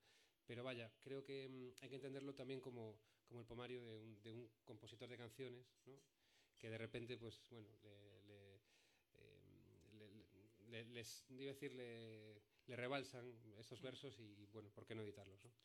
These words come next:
Speaker 2: Cuando dicen poeta, ¿giras la cabeza? ¿Te sientes
Speaker 1: No,
Speaker 2: reconocido?
Speaker 1: no, no, no, no. La verdad es que <laughs> te iba a decir, la giro, pero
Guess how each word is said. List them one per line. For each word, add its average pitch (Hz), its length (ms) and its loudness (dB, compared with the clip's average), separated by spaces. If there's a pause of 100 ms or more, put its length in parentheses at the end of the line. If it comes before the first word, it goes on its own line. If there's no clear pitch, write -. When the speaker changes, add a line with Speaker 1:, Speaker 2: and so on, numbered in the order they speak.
(300)
Speaker 2:
Cuando 123 220 0
dicen 127 340 2
poeta, 139 360 6
¿giras 131 320 -2
la 131 80 0
cabeza? 143 360 -2 (520)
¿Te 143 80 -2
sientes 127 340 -2
Speaker 1:
No, 139 120 4
Speaker 2:
reconocido? 135 360 2
Speaker 1:
no, 131 160 6
no, 123 180 6
no, 120 120 2
no. 113 80 -2 (100)
La 117 100 2
verdad 123 160 6
es - 60 -4
que 139 220 6
<laughs> - 640 0 (1160)
te 135 80 2
iba - 20 4
a - 20 0
decir, 120 120 2
la 113 100 4
giro, 147 240 6
pero 120 200 2